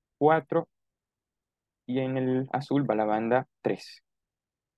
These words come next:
Vamos a aceptar. Esperemos que cargue.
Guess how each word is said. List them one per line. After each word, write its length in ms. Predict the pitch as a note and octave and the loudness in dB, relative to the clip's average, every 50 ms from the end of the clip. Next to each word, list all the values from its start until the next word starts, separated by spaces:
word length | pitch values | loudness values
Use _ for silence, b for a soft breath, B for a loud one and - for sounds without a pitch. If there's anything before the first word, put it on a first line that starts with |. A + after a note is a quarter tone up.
| _ _ _ _ _ | _ _ _ _ _
Vamos 280 | - A2+ A2+ A2 - - | -16 -12 -12 -12 -12 -14
a 20 | A2 | -20
aceptar. 560 | - - - - - _ _ D#3 D#3+ E3+ - - _ _ _ _ _ _ _ _ _ _ _ _ _ _ _ _ _ _ _ _ _ _ _ _ _ _ _ _ _ _ _ _ _ _ _ _ _ _ _ _ _ _ _ _ _ _ _ _ _ _ _ _ _ _ _ _ _ _ _ _ _ _ _ _ _ _ _ _ _ _ _ _ _ _ _ _ _ _ _ _ _ _ _ _ _ _ _ _ _ - | -16 -14 -16 -16 -16 _ _ 0 0 0 -2 -8 _ _ _ _ _ _ _ _ _ _ _ _ _ _ _ _ _ _ _ _ _ _ _ _ _ _ _ _ _ _ _ _ _ _ _ _ _ _ _ _ _ _ _ _ _ _ _ _ _ _ _ _ _ _ _ _ _ _ _ _ _ _ _ _ _ _ _ _ _ _ _ _ _ _ _ _ _ _ _ _ _ _ _ _ _ _ _ _ _ -12
Esperemos 460 | A2 - - A2 G#2+ G#2+ G#2+ G#2+ - | -12 -2 0 0 2 2 0 -4 -8
que 120 | - G#2 | -10 -8
cargue. 280 | - - G2 F#2+ F#2 | -6 -6 -8 -8 -8